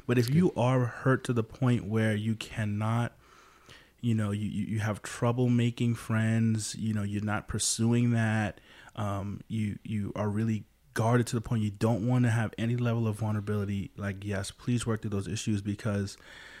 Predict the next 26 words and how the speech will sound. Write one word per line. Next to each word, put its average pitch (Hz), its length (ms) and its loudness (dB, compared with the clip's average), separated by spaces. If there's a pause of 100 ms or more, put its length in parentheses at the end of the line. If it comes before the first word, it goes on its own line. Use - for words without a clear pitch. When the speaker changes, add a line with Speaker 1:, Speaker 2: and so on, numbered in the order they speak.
(140)
Speaker 1:
there's 113 240 4
going 117 380 2
to 117 60 0
be 110 160 -2
blessing. 101 880 -2 (1200)
God, 123 460 2 (220)
it's 131 160 0
a 127 60 4
means 127 500 6
of 101 200 -2
grace. 101 400 -4
God 120 460 -2 (240)
gives 113 260 0
us 107 180 0
grace 107 920 -2
through 113 300 0
community 104 600 -2
and 98 360 -6 (360)
the 113 120 4
restoration 110 720 0
that 98 160 -4
comes 110 360 -2
from 98 460 -4 (920)
being 107 400 2
real 131 380 6
and 101 140 -2